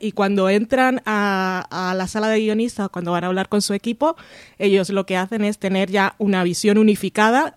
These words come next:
El que le ha tocado perder, pues se calla y apoya al otro.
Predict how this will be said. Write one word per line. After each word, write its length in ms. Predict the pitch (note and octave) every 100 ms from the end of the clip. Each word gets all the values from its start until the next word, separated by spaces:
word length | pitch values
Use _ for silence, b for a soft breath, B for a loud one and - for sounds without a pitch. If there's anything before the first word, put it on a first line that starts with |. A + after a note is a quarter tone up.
| _
El 180 | F#3 F#3
que 300 | - F3+ F3
le 100 | F3
ha 60 | F3+
tocado 420 | G3 F#3+ G3 G3+
perder, 400 | G3 G3 A3+ -
pues 160 | E3
se 140 | - D#3+
calla 400 | F#3+ G3 C#4 -
y 200 | F#3 F3
apoya 320 | E3+ F3 F3+
al 80 | F#3+
otro. 260 | G#3 D4+